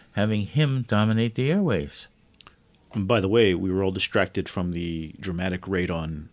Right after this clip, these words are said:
Speaker 2: Michael Cohen's office by bombs dropping on Syria.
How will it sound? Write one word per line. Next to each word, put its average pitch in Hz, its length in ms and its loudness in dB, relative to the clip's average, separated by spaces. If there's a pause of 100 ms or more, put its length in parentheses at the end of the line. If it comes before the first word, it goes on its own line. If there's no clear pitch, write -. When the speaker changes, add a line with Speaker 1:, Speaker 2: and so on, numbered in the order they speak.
(300)
Speaker 2:
Michael 98 320 0
Cohen's 90 360 0
office 104 440 0
by 82 280 -2
bombs 82 380 -4
dropping 78 380 -8
on 71 160 -8
Syria. 90 480 -6